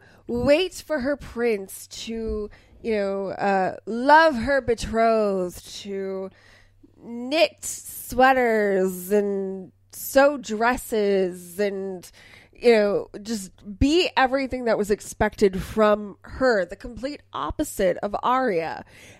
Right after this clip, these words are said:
And I think that as she, with everything that she's gone through, and as she's matured and surviving three engagements, two husbands,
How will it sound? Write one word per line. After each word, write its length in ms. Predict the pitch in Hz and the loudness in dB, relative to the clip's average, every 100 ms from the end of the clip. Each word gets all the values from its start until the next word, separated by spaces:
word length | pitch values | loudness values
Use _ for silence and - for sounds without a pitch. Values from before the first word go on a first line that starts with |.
| _ _ | _ _
And 520 | 220 220 208 208 208 226 - - | 2 4 4 2 -2 -4 -4 0
I 180 | 240 | 0
think 420 | 233 - 294 302 - | 0 -4 -4 -4 -2
that 220 | 269 247 - | 0 0 2
as 340 | 226 233 220 | 4 4 2
she, 500 | - - 262 240 220 202 - 185 - | -4 -4 -2 -2 -4 -10 -18 -20 -20
with 340 | - 185 220 262 | -20 -4 0 2
everything 460 | - 208 - 415 339 | 2 -2 -4 -8 -4
that 100 | 262 | -4
she's 240 | - 233 | -6 -6
gone 300 | 190 226 330 | -2 -2 -4
through, 480 | - 196 165 156 185 - - - - | -10 -6 -4 -4 -6 -10 -20 -12 -6
and 100 | 254 | -2
as 240 | 247 254 - | 0 0 -4
she's 320 | - 254 208 | -8 -8 -8
matured 920 | 214 - - 320 370 226 180 170 214 - - _ | -10 -10 -10 -6 0 2 2 -2 -6 -14 -20 _
and 440 | 202 190 202 202 - _ | -4 -2 -4 -12 -20 _
surviving 1300 | - - 254 220 247 262 294 277 254 233 220 220 202 _ _ _ _ _ _ _ _ _ _ _ _ - | -8 -2 0 2 2 2 2 6 6 4 -2 -8 -14 _ _ _ _ _ _ _ _ _ _ _ _ -6
three 680 | 302 330 330 285 254 233 - | -2 0 0 -2 -4 -6 2
engagements, 1000 | 254 247 220 214 214 - 214 214 - - | 2 4 6 6 6 2 2 2 -2 -10
two 260 | - 254 214 | -2 2 2
husbands, 1000 | 170 190 175 175 196 214 294 359 - | 2 -2 -2 -2 -2 -2 -8 -14 -20